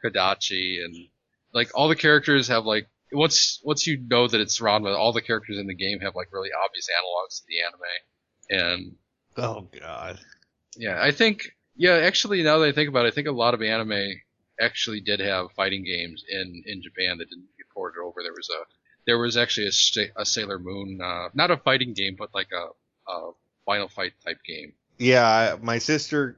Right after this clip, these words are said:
Speaker 2: my sister found an emulator and played the hell out of it when we were, when we were in school, when we were kids. It was,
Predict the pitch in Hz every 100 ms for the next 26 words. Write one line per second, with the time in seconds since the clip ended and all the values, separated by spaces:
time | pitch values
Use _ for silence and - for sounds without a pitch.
0 | _ 147 139 - 170 - 160 - 143 143
1 | 131 127 127 120 113 107 104 101 - _
2 | _ 123 110 107 - 131 131 127 117 113
3 | 104 123 117 110 104 98 101 98 _ _
4 | 113 107 110 104 101 98 95 95 - 101
5 | 101 101 101 101 98 98 - - - -
6 | _ - - - - _ - _ _ _
7 | 123 113 110 104 101 - 107 98 107 76
8 | 82 - - - -